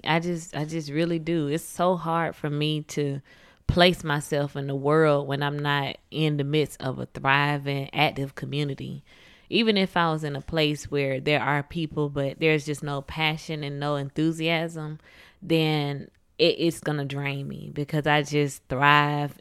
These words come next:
in spaces where people are excited about what they do. They're doing stuff with a p-, sense of purpose, and they're going after their dreams. They're going after the, the common goal. And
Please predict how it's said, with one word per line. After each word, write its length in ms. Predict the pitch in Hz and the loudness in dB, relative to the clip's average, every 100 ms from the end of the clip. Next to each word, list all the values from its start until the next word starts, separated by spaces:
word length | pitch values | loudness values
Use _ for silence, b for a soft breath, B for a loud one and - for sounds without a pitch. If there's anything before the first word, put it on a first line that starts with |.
| - | -14
in 540 | - 143 139 139 135 | -6 -4 -2 -4 -6
spaces 680 | - - 143 147 - 135 135 | -8 -2 -2 -2 -4 -8 -6
where 220 | 139 135 | -4 -4
people 480 | - 165 160 147 151 | -4 -8 -6 -6 -4
are 440 | 139 139 139 139 - B B B | -2 -2 -2 -6 -10 B B B
excited 640 | 139 - 196 180 180 170 | -8 0 4 6 6 4
about 260 | 156 147 - | 4 0 0
what 200 | 147 - | -4 -4
they 180 | 139 139 | -6 -4
do. 480 | 139 175 170 170 | 2 4 4 2
They're 240 | 165 147 139 | 0 0 0
doing 400 | 139 151 160 160 | 0 0 2 -2
stuff 400 | - 151 147 - | -2 0 0 -2
with 120 | 131 | -10
a 40 | |
p-, 160 | - 165 | -10 -10
sense 280 | - 165 - | -6 -6 -6
of 140 | - | -12
purpose, 640 | - 175 165 165 156 147 147 | 0 2 2 0 -4 -4 -6
and 140 | 147 | -8
they're 140 | 143 | -8
going 380 | 135 151 160 156 | -4 0 2 0
after 540 | 147 147 - 127 139 139 B B B B | 0 -2 -4 -6 -4 -6 B B B B
their 160 | 151 143 | 2 2
dreams. 680 | 143 151 156 151 147 147 | 2 2 2 2 0 0
They're 120 | 147 147 | 0 0
going 360 | 147 147 139 | 2 0 0
after 540 | 139 139 - 135 135 131 | -4 -6 -4 -2 0 -2
the, 140 | 120 | -6
the 180 | - - | -8 -12
common 520 | - - 147 147 135 | -8 -2 0 0 -2
goal. 500 | 135 139 135 135 135 - b b b b | 0 0 0 -4 -8 -12 b b b b
And 540 | - 151 143 139 131 | -4 -2 -2 -4 -8